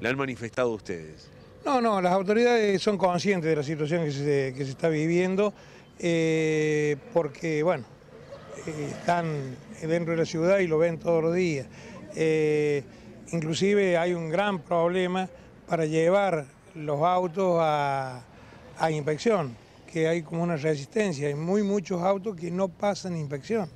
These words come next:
Speaker 2: Eh, hay autos con modelo vencido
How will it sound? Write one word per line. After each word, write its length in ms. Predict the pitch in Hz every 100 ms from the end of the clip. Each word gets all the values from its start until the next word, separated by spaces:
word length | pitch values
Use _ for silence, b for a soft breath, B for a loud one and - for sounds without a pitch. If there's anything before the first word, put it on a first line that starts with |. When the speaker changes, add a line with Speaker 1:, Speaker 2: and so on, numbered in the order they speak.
| - B B B B B B -
Speaker 2:
Eh, 640 | - 147 143 143 139 139 135 B B
hay 180 | - 175
autos 300 | 185 185 170
con 680 | - 165 151 143 143 135 135
modelo 400 | 139 156 175 180
vencido 680 | 156 151 - 233 185 147